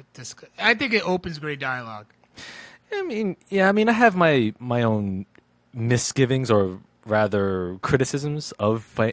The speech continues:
Speaker 2: fan theories, just fan
Speaker 1: You're shut down about it. That's why it took so long just to talk about it.
Speaker 2: Yeah, pretty much.
Speaker 1: Yeah.
Speaker 2: I mean, I mean, that, I mean,
Speaker 1: Just call it what it is.
Speaker 2: well, well, you don't, well,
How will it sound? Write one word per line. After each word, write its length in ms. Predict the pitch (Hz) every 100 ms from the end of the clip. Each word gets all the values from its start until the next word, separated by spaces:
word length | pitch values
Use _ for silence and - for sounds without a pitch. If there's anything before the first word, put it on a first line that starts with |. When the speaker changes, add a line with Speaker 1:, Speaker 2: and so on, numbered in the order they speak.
| -
Speaker 2:
fan 240 | 110 110
theories, 460 | - 110 113 113 113
just 280 | 113 - -
fan 280 | - 135 135
Speaker 1:
You're 120 | 202
shut 300 | - 202 175
down 240 | 170 170
about 320 | 165 156 151 156
it. 60 |
That's 180 | 147 147
why 160 | 143 139
it 180 | 143
took 160 | 139 160
so 200 | - 143
long 320 | 139 139 135
just 200 | 127 139
to 220 | 143 131
talk 320 | 127 147 139 143
about 260 | 135 135
it. 120 | 151 - _ -
Speaker 2:
Yeah, 160 | 139
pretty 260 | 127 - 101
much. 440 | 90 87 - - -
Speaker 1:
Yeah. 140 | 123
Speaker 2:
I 80 | 120
mean, 480 | 113 104 95 90 -
I 60 | 143
mean, 120 | 123
that, 100 | 139
I 200 | 160 143
mean, 200 | 175 127
Speaker 1:
Just 160 | 117 -
call 220 | 285 240
it 40 |
what 120 | 196
it 80 | 160
is. 300 | 139 147 -
Speaker 2:
well, 100 | 339
well, 140 | 320 262
you 80 | 262
don't, 320 | 277 165 -
well, 240 | 147 147